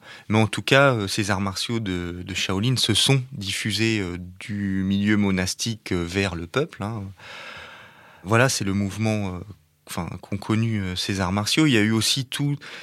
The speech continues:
ces écoles qui sont issues, euh, et ces techniques qui sont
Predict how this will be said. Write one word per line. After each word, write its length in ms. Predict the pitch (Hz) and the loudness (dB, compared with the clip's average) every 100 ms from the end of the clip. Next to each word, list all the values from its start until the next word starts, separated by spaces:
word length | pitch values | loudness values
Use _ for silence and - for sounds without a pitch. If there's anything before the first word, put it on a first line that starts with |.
| - - - | -18 -14 -4
ces 320 | - 110 110 | 0 2 2
écoles 380 | 107 131 127 123 | 4 6 6 4
qui 200 | - - | -4 -6
sont 280 | - 98 98 | -4 -4 -2
issues, 480 | 131 117 - 160 160 _ - - - - - | 0 2 2 0 -4 _ -20 -20 -20 -14 -4
euh, 240 | 92 87 | -2 0
et 100 | 90 | 2
ces 160 | 98 107 | 2 2
techniques 380 | - 113 143 123 | 2 4 2 2
qui 160 | - | 0
sont 220 | - 104 | 2 2